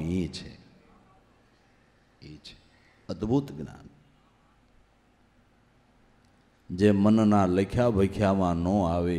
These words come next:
એવું જ્ઞાન, એવી લિજ્જત. અદ્ભુત જ્ઞાન વાલે આપ્યા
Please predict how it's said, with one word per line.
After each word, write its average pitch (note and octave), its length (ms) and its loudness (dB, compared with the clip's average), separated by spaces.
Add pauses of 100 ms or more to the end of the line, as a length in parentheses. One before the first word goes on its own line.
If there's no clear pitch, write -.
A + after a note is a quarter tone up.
(120)
એવું E2 300 -2
જ્ઞાન, - 340 -18 (2500)
એવી A#2 240 8
લિજ્જત. D#2 480 -4 (2250)
અદ્ભુત D3+ 520 12
જ્ઞાન D3+ 440 6
વાલે C#3 420 6
આપ્યા A2+ 600 4